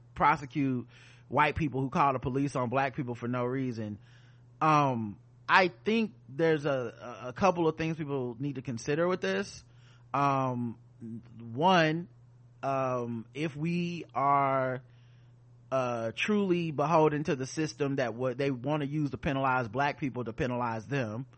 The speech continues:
if that's something that we really want on a, on a, on a basis that of, like, "Let's put you in the punitive system,"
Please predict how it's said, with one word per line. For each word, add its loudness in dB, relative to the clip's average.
if -4
that's 2
something 0
that 0
we 0
really 2
want 0
on -4
a, -6
on -4
a, -4
on -4
a -4
basis -6
that -6
of, -6
like, -6
"Let's -2
put 0
you 2
in 2
the -2
punitive -4
system," -6